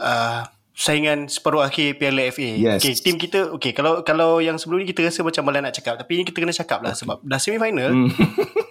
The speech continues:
Speaker 1: Ha, jadi
Speaker 2: Eh,
Speaker 1: empat pasukan yang
Speaker 2: aku masih ada
Speaker 1: tinggal
Speaker 2: tim lah
Speaker 1: adalah
Speaker 2: dalam Piala F A ni.
Speaker 1: Mana kau ada?
Speaker 2: Aku J D T lah, aku
Speaker 1: Mana
Speaker 2: J D T.
Speaker 1: kau? Kau dah J D T pula. <laughs> Ha, jadi,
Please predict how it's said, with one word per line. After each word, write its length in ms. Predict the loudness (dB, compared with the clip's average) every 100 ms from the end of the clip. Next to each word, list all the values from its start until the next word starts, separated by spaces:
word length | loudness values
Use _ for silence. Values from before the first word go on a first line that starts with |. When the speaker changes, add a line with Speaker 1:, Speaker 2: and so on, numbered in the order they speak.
| -2 -2
Speaker 1:
Ha, 260 | -8 -8
jadi 160 | -4 2
Speaker 2:
Eh, 140 | 2
Speaker 1:
empat 320 | 2 2 0 2
pasukan 320 | -2 0 2
yang 160 | 2
Speaker 2:
aku 80 | 6
masih 240 | 6 6 4
ada 160 | 4
Speaker 1:
tinggal 60 | 4
Speaker 2:
tim 120 | 4 6
lah 80 | 6
Speaker 1:
adalah 80 | 6
Speaker 2:
dalam 80 | 4
Piala 240 | 4 2
F 60 | 2
A 80 | 2
ni. 140 | 2 0 -4 _ _ _ _ _ _ _ -20 -6 0
Speaker 1:
Mana 240 | 2 2
kau 160 | 0 2
ada? 80 |
Speaker 2:
Aku 240 | 4 6 6
J 60 | 6
D 100 | 4
T 60 | 4 6
lah, 160 | 6
aku 160 | 6 6
Speaker 1:
Mana 60 | 6
Speaker 2:
J 40 | 6
D 60 |
T. 80 | 4
Speaker 1:
kau? 640 | 4 6 4 2 0 2 2
Kau 120 | 2 2
dah 140 | 2 2
J 100 | 0
D 80 | 2
T 160 | 0 0
pula. 400 | -2 -2 -2 0
<laughs> 40 | 2 2 2 0 0 0 0 -4 -14 _ -20 -18 -14 -14 -14 -10 -8 -6 -6 -8 -6 2
Ha, 320 | 4 4 2
jadi, 240 | 0 -2